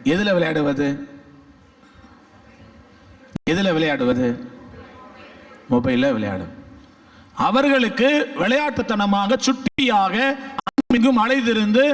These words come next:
ஏதோ ஒன்று விளையாட வேண்டும். இறுதியாக அவருடைய மனசுல என்ன இருக்கு? என்ன நடந்தாலும் யார் பார்த்துக்குவா?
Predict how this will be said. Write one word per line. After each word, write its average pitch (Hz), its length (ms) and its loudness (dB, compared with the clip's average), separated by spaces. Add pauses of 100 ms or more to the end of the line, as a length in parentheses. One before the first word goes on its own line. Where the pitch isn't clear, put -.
(280)
ஏதோ 262 340 2
ஒன்று 247 300 2
விளையாட 247 320 2
வேண்டும். 226 440 0 (400)
இறுதியாக 269 520 2
அவருடைய 233 300 0
மனசுல 226 280 0
என்ன 226 160 2
இருக்கு? 226 280 0 (440)
என்ன 170 280 0
நடந்தாலும் 180 560 0
யார் 175 180 -4
பார்த்துக்குவா? 175 400 -2